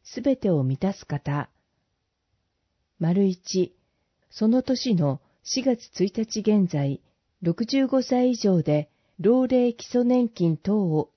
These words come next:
受給している。丸二、市の介護保険料が老齢基礎年金等から引き落とされている。なお、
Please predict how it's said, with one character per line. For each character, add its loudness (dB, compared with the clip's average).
受 -2
給 -2
し -10
て 0
い 0
る。 -2
丸 2
二、 4
市 -4
の 2
介 -2
護 2
保 -6
険 2
料 2
が -4
老 2
齢 2
基 -18
礎 0
年 0
金 -2
等 -2
か -4
ら -2
引 -10
き -4
落 -6
と -2
さ -4
れ 0
て -4
い -2
る。 -4
な 2
お、 -2